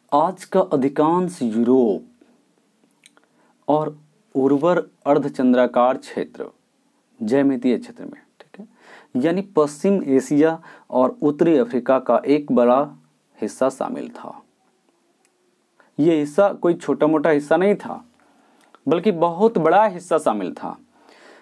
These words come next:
हम इस अध्याय में यह देखने का प्रयास करेंगे, यह पढ़ने का और समझने का प्रयास करेंगे कि इस साम्राज्य का गठन कैसे हुआ,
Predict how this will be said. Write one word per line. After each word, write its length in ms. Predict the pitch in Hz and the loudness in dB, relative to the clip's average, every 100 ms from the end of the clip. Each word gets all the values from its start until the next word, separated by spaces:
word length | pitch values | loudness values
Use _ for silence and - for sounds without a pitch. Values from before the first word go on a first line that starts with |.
| _ | _
हम 180 | 185 214 | 0 0
इस 200 | 202 190 | -2 0
अध्याय 480 | 180 147 135 165 190 | 0 0 -2 2 2
में 200 | 214 202 | 2 -2
यह 220 | 180 156 151 | 0 0 0
देखने 400 | 143 151 185 185 | 0 0 -2 0
का 140 | 160 | 0
प्रयास 420 | 131 139 147 196 | 2 2 2 0
करेंगे, 480 | - 110 87 85 113 - - - - | -2 -4 -4 -4 -6 -6 -18 -20 -2
यह 160 | 151 | 0
पढ़ने 420 | 180 170 160 185 190 | 2 2 0 0 0
का 140 | 175 | 2
और 100 | 165 | 0
समझने 460 | 160 151 147 160 185 | 0 -2 0 0 0
का 120 | 160 | 0
प्रयास 380 | - 135 143 175 | 0 2 2 2
करेंगे 400 | - 117 90 104 139 - - - | -2 -2 0 -2 -2 -10 -20 -2
कि 140 | 180 | 0
इस 160 | 190 208 | 0 -2
साम्राज्य 540 | - 175 160 180 196 - | 0 2 4 2 0 0
का 80 | 175 | 2
गठन 320 | 151 151 214 | 2 0 -2
कैसे 400 | 233 208 202 214 | 2 0 2 0
हुआ, 340 | 110 90 73 | 0 -2 -6